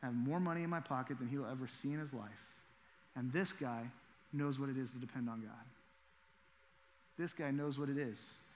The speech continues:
He was so hungry to grow in what God had for him, he walked for a day and then rode a bus for a day to get to this conference to learn more about God. And it's interesting, we get jealous. Honestly, if we go to a third world country or developing country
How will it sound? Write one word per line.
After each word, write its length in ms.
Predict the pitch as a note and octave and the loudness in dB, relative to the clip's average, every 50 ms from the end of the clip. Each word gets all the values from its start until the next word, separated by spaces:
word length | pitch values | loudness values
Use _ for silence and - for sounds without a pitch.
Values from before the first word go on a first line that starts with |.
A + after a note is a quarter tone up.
| - - - - | -20 -20 -4 2
He 80 | - E3+ | 4 4
was 120 | D3+ C#3+ | 4 4
so 220 | - - F3 F3 E3+ | 4 4 4 4 4
hungry 400 | D3+ D3+ E3+ E3 E3 D#3 E3 C#3+ | 4 4 4 4 4 4 4 4
to 80 | C3+ | 4
grow 340 | B2+ B2+ C3+ D3 D3 D3+ D#3 | 4 4 4 4 4 4 4
in 100 | D3+ C#3 | 4 4
what 120 | C3 B2 | 4 4
God 220 | A#2+ C#3 C#3 D3 C#3+ | 4 4 4 4 6
had 180 | C#3+ C#3+ C#3+ | 4 4 2
for 120 | - E3 E3+ | 2 2 2
him, 120 | F3 F3+ | 4 4
he 180 | D3+ B2+ B2 C3 | 4 2 4 6
walked 220 | C#3 C#3+ C#3+ - | 6 6 6 4
for 160 | - - F#3 | 2 2 2
a 80 | F3+ E3 | 4 4
day 120 | E3+ F3 | 4 4
and 100 | F3+ F3+ | 4 4
then 80 | D#3+ D3 | 4 4
rode 160 | C#3+ D3 C#3+ | 4 4 4
a 20 | C3 | 2
bus 260 | B2+ B2+ D#3 D#3 - | 2 2 2 0 0
for 200 | - - C#3+ C3+ | 0 2 2 2
a 60 | B2+ | 4
day 200 | C3 B2 A#2+ A#2+ A#2+ - - - - - - - - - - - - - | 2 2 2 0 -2 -6 -14 -18 -20 -20 -20 -20 -20 -20 -20 -10 -4 -2
to 60 | D3+ | 0
get 260 | B2+ B2+ D3+ C3+ - | 0 2 0 0 0
to 60 | - C#3+ | 0 -2
this 120 | C#3 C3 | -2 0
conference 380 | - - C#3+ C3+ C3+ C3+ A#2+ - | 0 0 0 0 0 -2 -4 -4
to 80 | - | -4
learn 180 | B2 B2 B2+ B2 | -4 -2 0 0
more 180 | B2 A#2+ A#2 | 0 0 0
about 220 | A#2 A2+ G#2+ G2+ - | -2 -4 -6 -6 -8
God. 160 | A2+ G#2+ A2+ A#2 - - - - - - - - | -8 -10 -10 -12 -14 -18 -20 -20 -20 -12 -2 4
And 100 | F3 E3+ | 6 6
it's 140 | F3 E3+ - | 6 6 6
interesting, 560 | F#3 A3+ B3 B3 G#3+ F3+ D3+ - F3+ E3 C#3+ - - - - - | 6 8 8 10 8 8 6 4 4 2 2 0 -4 -10 -6 4
we 180 | D#3+ F3 A#3+ B3+ | 10 10 12 12
get 220 | C#4 C#4+ G3+ D#3 | 10 8 6 6
jealous. 500 | C3 D3 G3+ B3+ D4 C#4+ G#3 F3 - G#3+ | 8 10 10 10 12 10 10 8 6 8
Honestly, 360 | A3 B3+ D4 D4 - - G3+ | 10 12 12 12 10 10 8
if 80 | F3 D3 | 8 10
we 100 | A#3+ A#3+ | 10 12
go 180 | B3 B3+ B3+ | 12 12 12
to 220 | B3+ - C4 C4+ A3+ | 12 12 10 10 10
a 40 | F#3+ | 8
third 300 | - - A#3 A#3+ G#3+ A3 | 8 8 8 8 10 10
world 160 | A#3+ A3+ A3+ | 10 10 10
country 300 | - A3 A3+ A3+ B3+ B3 | 10 8 8 8 10 10
or 80 | G#3 | 10
developing 420 | F3+ F3 D#3 F#3+ G#3 A3 A3 A3 F#3+ | 10 10 10 8 8 8 8 6 4
country 360 | - G#3+ A3 A3 B3+ C#4 C4 | 6 6 6 8 6 6 4